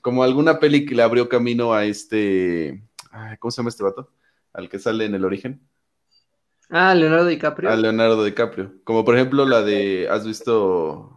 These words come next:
Speaker 1: Ay, donde es estafador y hace cheques falsos.
Speaker 2: Sí, la de Catch Me If You Can.
Speaker 1: Ajá,
Speaker 2: Atrápame
Speaker 1: Catch Me
Speaker 2: si
Speaker 1: If You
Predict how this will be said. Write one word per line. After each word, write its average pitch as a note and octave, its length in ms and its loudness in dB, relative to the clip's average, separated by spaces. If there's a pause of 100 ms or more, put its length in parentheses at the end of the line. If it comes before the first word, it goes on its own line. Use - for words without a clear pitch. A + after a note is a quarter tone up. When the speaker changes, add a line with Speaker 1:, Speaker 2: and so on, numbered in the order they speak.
Speaker 1:
Ay, G#2+ 640 -8
donde A2 300 -2
es A2+ 120 -4
estafador A2 720 -2
y G#2 140 -4
hace G#2 180 -2
cheques G#2 300 -8
falsos. F#2+ 460 -6 (280)
Speaker 2:
Sí, G#3+ 140 4
la F3+ 160 6
de D3 640 0
Catch E3+ 280 -2
Me G3 120 0
If D3 220 -4
You D#3+ 280 -4
Can. F3+ 400 -4 (360)
Speaker 1:
Ajá, C3 180 2
Speaker 2:
Atrápame C#3 240 6
Speaker 1:
Catch D#3+ 80 4
Me A#2+ 80 4
Speaker 2:
si A2+ 60 4
Speaker 1:
If G#2+ 80 0
You G#2+ 60 -10